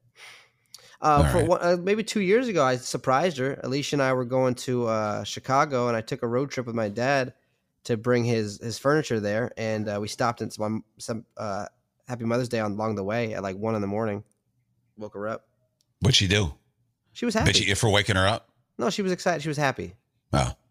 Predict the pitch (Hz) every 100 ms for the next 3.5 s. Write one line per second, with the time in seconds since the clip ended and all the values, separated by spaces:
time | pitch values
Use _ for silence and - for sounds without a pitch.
0 | _ _ - 92 - 101 98 - - _
1 | _ _ - 135 143 135 135 120 120 110
2 | 131 147 - - - _ _ 131 135 156
3 | 262 185 135 208 196